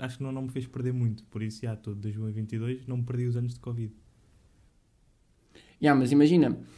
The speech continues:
Speaker 2: a cena é tipo, ah, eu acho que nem é, no meu caso nem é por causa do covid, é a cena de, quando eu dava tipo em dois mil e dezoito, pelo menos eu lembro-me disso, era tipo, era o dois mil e dezasseis, estás a ver? Estava no dois mil e dezasseis ainda, parece que é um ano bué da marcante.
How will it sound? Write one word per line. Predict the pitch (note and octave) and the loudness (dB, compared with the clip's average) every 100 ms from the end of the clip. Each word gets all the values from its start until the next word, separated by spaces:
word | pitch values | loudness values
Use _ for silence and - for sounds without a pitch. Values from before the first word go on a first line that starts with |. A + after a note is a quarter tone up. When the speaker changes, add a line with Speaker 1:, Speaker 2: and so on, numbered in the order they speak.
| - - | -16 -8
Speaker 2:
a | - | 0
cena | C3+ F3 F3 | 6 8 8
é | |
tipo, | F3+ D#3 B2+ G#2+ - - _ _ _ - | 6 2 2 -4 -4 -18 _ _ _ 0
ah, | C#3 C#3 C#3+ - | 4 4 4 6
eu | D#3+ | 6
acho | F3 F3+ | 6 8
que | |
nem | F3+ | 8
é, | F3+ F3+ - - _ | 8 4 -8 -14 _
no | E3+ D#3 | 2 8
meu | D3+ D#3 | 8 8
caso | E3+ E3 E3+ | 4 4 6
nem | E3+ | 6
é | |
por | E3 | 4
causa | E3+ E3 | 2 2
do | D#3+ | 2
covid, | D3+ D#3 D3 C3 | 2 2 2 0
é | C3 | -2
a | |
cena | B2+ C#3+ C#3 | 0 0 2
de, | C#3 C3+ C3 B2+ B2+ - | 0 2 2 2 0 0
quando | F3+ F#3 | 6 8
eu | F3 | 8
dava | C#3+ C#3+ | 4 2
tipo | A#2+ D3+ | 0 6
em | D3 | 6
dois | D#3 | 8
mil | D#3+ | 8
e | D3+ | 8
dezoito, | B2 A#2+ B2+ B2 B2 D3 | 6 4 4 2 4 2
pelo | D3 C#3 | 2 4
menos | C3 A#2+ | 6 6
eu | B2 | 4
lembro-me | A#2+ B2 B2 A#2+ | 4 4 4 4
disso, | A#2 A#2+ - C3+ - - _ _ _ _ _ - | 4 4 0 -4 -4 -16 _ _ _ _ _ 2
era | C#3+ | 2
tipo, | D3 D#3 - D#3 - | 4 2 2 0 2
era | D#3 D#3 | 8 10
o | |
dois | D#3 D3+ | 10 10
mil | D#3+ | 10
e | D#3 | 8
dezasseis, | D3+ D#3 C#3+ | 6 2 0
estás | B2 B2 | 0 0
a | A#2+ | 0
ver? | |
Estava | B2+ C3 | 2 2
no | C#3 | 4
dois | C#3 | 4
mil | C#3 | 4
e | C3+ | 2
dezasseis | C#3 D3 C3 | 0 0 0
ainda, | C#3+ C3 A#2 A#2 | 2 2 0 0
parece | C3+ B2+ | -2 0
que | C#3+ | 0
é | |
um | C3 | 2
ano | B2+ | 2
bué | B2 B2+ | 0 -2
da | |
marcante. | B2+ A#2+ B2 G#2+ G#2+ | -2 -4 -2 -2 -4